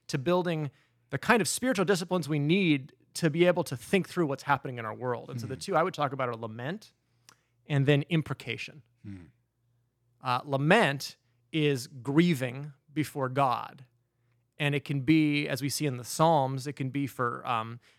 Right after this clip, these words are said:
Speaker 1: personal pain and affliction. It can be for the, the sense that, that God is not present, that we don't feel him. It can be for injustice in the world. It can be for all sorts of things. But one third of the Psalms are Psalms of lament.
Speaker 2: Hmm.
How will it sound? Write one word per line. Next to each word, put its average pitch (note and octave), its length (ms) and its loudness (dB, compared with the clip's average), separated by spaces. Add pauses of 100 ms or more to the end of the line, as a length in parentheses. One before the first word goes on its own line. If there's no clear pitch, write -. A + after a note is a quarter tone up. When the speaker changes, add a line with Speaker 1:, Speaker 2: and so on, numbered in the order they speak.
(120)
Speaker 1:
personal F3+ 460 2
pain F3+ 560 -6
and D#3+ 100 -4
affliction. F3+ 680 -6
It - 120 -20
can D#3 120 -8
be D3 160 -4
for D3+ 140 -8
the, C3 180 -8
the D#3 120 -6
sense E3+ 380 0
that, C#3 240 -10
that B2 180 -10
God D3 280 4
is B2 80 -8
not C3 240 -2
present, D#3 400 -2
that C3 80 -12
we C3+ 100 -8
don't B2+ 160 -10
feel E3+ 260 -4
him. F3 240 -6 (320)
It B2+ 120 -6
can C3 120 0
be C#3+ 140 0
for C3+ 160 -4
injustice C3 640 0
in D3+ 100 -8
the A#2 60 -6
world. D3+ 480 2
It - 380 -20
can D#3 100 0
be E3 100 4
for D#3 160 6
all G#3 240 6
sorts G3 320 0
of C3+ 80 -12
things. - 480 -8
But C#3+ 360 2 (800)
one G3 340 4
third G#3 540 4
of B2+ 160 -6
the C3+ 80 -4
Psalms C3 760 2 (400)
are D3 60 2
Psalms C#3+ 340 0
of A#2+ 120 -4
lament. A#2+ 440 -8
Speaker 2:
Hmm. G2 280 -8